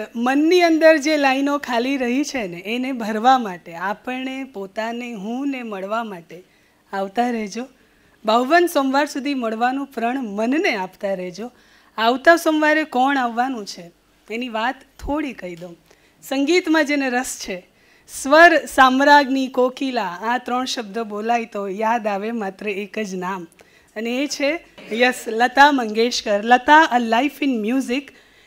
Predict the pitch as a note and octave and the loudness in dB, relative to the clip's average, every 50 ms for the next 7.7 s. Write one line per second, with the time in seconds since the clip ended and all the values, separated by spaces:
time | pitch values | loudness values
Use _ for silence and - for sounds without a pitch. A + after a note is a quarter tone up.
0 | _ _ _ _ A#3+ B3+ C4+ C4+ E4+ F#4 F#4 F4+ F4+ F4 D4 C#4 B3+ - - C#4 | _ _ _ _ 0 0 2 6 6 6 8 8 6 6 6 4 2 2 2 4
1 | C4+ C#4 D4 C#4+ - C#4 C4+ - - C4+ C#4 C4+ - D4 D4 C#4 C4 B3 A3+ A#3+ | 4 4 2 0 -2 -4 -2 0 0 0 0 0 0 0 0 2 0 0 -2 -2
2 | A#3+ A#3+ A#3+ A3 - A#3+ A3+ G#3+ A3 - C4 C#4+ C#4 - D#4 D4+ C#4+ - A3+ A#3 | -2 -2 -4 -2 -2 -2 -2 -2 -2 -2 -2 -2 -2 0 0 0 0 0 -2 0
3 | B3+ B3+ C#4+ D4 C#4+ - A#3+ A3+ G#3+ G3 G#3 G3 G3 F#3+ G3 F#3 F3 F3+ F#3+ F#3+ | 2 4 4 2 2 0 -2 -2 -2 -4 -6 -6 -6 -8 -8 -8 -8 -8 -10 -10
4 | - A#3 A3 A3 A3 G3 F#3+ - A3+ A3+ A3+ A3+ - A3 A#3+ - - - D#4+ E4 | -8 -8 -6 -6 -8 -8 -6 -6 -4 -4 -4 -4 -4 -6 -6 -4 -2 0 0 0
5 | - D4+ - B3+ A#3 A3+ G#3+ G#3 G#3+ G3+ A#3 A3+ G#3+ - A3 A3+ - B3 A3+ A3 | 0 -2 0 0 0 0 0 -2 -4 -2 -4 -4 -4 -6 -10 -10 -10 -10 -12 -10
6 | - A#3 G#3 G3+ - - - - - - - - - B3 - C#4+ C#4 C#4 - - | -10 -10 -10 -10 -12 -18 -20 -20 -20 -20 -8 -8 -6 0 2 2 2 2 4 2
7 | F#4+ F#4+ F#4+ - C#4 A#3+ A#3 A3 G#3+ G3 F#3+ F#3+ - - | 2 2 4 2 4 4 4 2 0 -4 -6 -8 -12 -14